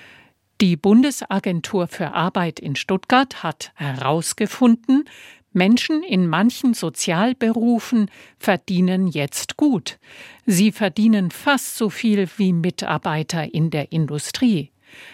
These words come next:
Mitarbeiter in der Industrie stellen Dinge her. Mitarbeiter in der Industrie verdienen schon lange gut. Zum Beispiel in der Autoindustrie.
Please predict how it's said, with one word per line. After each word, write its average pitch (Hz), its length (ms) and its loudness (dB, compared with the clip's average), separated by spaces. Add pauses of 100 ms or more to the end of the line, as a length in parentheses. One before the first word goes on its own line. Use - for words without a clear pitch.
(180)
Mitarbeiter 180 960 2
in 180 240 0
der 165 180 -4
Industrie 202 760 2
stellen 196 680 0
Dinge 226 320 4
her. 147 500 -8 (560)
Mitarbeiter 165 880 -2
in 170 220 0
der 156 200 -4
Industrie 175 720 2 (320)
verdienen 180 640 0
schon 160 300 -4
lange 175 420 2
gut. - 540 -8 (300)
Zum 160 240 -2
Beispiel 214 600 2 (340)
in 180 220 2
der 156 280 0
Autoindustrie. 170 1300 -4